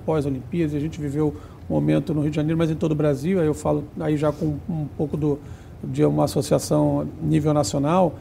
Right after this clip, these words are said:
que consegue enxergar dificuldades em todos os locais, mas a gente sabe que alguns tiveram mais dificuldade, como São Paulo, em recomeçar, mas já estão agora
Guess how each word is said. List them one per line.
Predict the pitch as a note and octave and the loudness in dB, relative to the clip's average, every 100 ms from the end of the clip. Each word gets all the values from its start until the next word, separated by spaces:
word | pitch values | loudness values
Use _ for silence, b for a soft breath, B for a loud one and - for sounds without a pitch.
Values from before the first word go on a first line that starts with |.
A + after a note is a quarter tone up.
| B B B | B B B
que | - D#3+ | -2 -2
consegue | F3 F#3 - F3+ | 2 2 4 2
enxergar | F#3+ - G3 E3+ E3+ | 2 4 4 6 4
dificuldades | F#3+ - G3 F#3+ F3+ F3+ | 2 0 0 4 4 4
em | F#3+ | 0
todos | - G3+ F3 | 6 6 6
os | D#3+ | 2
locais, | D3+ - B2 B2+ | 0 0 -6 -2
mas | D#3 D#3+ | 0 0
a | |
gente | E3+ F3 | 0 -2
sabe | - F3 F3 F3+ | -2 2 2 2
que | G3 F#3+ B B B B | 0 0 B B B B
alguns | - D3 G3+ | 2 6 6
tiveram | F#3+ E3+ | 6 4
mais | E3+ | 4
dificuldade, | - D#3+ E3 C#3+ | 0 2 2 2
como | D#3+ | -4
São | - D3+ | -2 -4
Paulo, | B2 D#3+ D#3+ C#3+ D#3+ | 2 2 2 0 0
em | C#3+ | 2
recomeçar, | D3+ D#3 D3+ A#2 D#3 F3+ F#3 | 2 2 2 0 0 2 2
mas | D3+ | 2
já | D#3+ | 2
estão | D3 - E3 D#3+ | 0 0 2 2
agora | D3 D#3+ D3 | 4 2 2